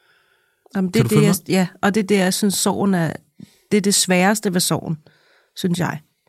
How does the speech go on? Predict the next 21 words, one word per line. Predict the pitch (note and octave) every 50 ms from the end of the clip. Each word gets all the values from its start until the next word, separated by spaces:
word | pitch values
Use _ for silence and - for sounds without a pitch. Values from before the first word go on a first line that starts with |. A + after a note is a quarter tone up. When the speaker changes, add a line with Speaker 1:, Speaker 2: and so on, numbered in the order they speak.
| _ _ _ _ _ _ _ -
Speaker 1:
Det | G3+ F#3+
er | F3
at | E3+ -
føle | - F3+ E3+ E3
sig | - F3 E3
alene. | D#3+ D#3+ D#3 D#3 E3 E3+ - _ _ _ _ - -
Speaker 2:
Ja. | B2 B2+ B2 - - _ _ _ _ _ _ _ -
Speaker 1:
Også | - F#3+ F3 -
fordi | G#3 G3
jeg, | G3 G3 G3 - -
jeg | G3+ G#3
er |
vokset | F#3 G3+ G3 - - - G3+
op | F#3+ G3 G3 - -
uden | G#3 G#3 G#3 G#3+ G#3+
min, | G#3 G3+ G3 F#3+ F#3 F3 - _ _ _ _ _ _ _ _ _ _ _ _ _ _ _ _ - - - - B2 C#3
Speaker 2:
Jamen, | C#3 C#3+ -
også | F2 C#3 D3+ E3
Speaker 1:
mine | A3 G#3+ G#3
Speaker 2:
det, | E3+ D#3+
Speaker 1:
søskende. | A3+ G#3+ G3+ - D3+ A3 A3